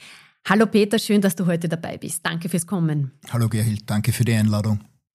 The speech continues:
Speaker 1: Du hast den Fall damals von Beginn an quasi hautnah miterlebt. Um den Fall Tibor Foko zu beleuchten, müssen wir aber zeitlich noch ein bisschen weiter zurückgehen.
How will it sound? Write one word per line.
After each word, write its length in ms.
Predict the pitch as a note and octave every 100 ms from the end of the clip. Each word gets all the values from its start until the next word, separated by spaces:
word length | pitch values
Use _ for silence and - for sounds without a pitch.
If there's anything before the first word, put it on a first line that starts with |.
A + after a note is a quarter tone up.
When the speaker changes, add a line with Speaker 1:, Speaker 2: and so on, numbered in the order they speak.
| _ _ _ _ _ _ _ _
Speaker 1:
Du 140 | A#3 G#3+
hast 220 | G#3+ G#3+
den 80 | D#4+
Fall 260 | G3 D#3+
damals 480 | A#3 C#3 G3 G#3+ G#3
von 160 | - A#3+
Beginn 320 | A#3+ G#3+ B3+
an 200 | B3 B3
quasi 480 | G3 E3 G3+ A3+ A3+ _ - -
hautnah 560 | D3 - A3+ A3 G#3+ -
miterlebt. 840 | F3 G3 G3+ G3 D#3+ D3 D3+ - - - _ _ _ _ _ _ _ _ _ _
Um 180 | B3 C4
den 100 | C4
Fall 220 | - G3+
Tibor 240 | A3 B3 C4+
Foko 340 | - G#3 -
zu 160 | - A3+
beleuchten, 640 | B3 F#3 E3+ - B3+ B3 - - - -
müssen 220 | A3 A#3+
wir 80 | C4+
aber 260 | A#3 A#3 -
zeitlich 400 | F3+ - B3 A#3+
noch 180 | A3+
ein 80 | A3+
bisschen 320 | B3 B3+ A#3+ - -
weiter 600 | E3+ A3 - G3 G#3+ G#3 _
zurückgehen. 840 | - F#3 F#3+ E3+ - D#3+ D#3 E3+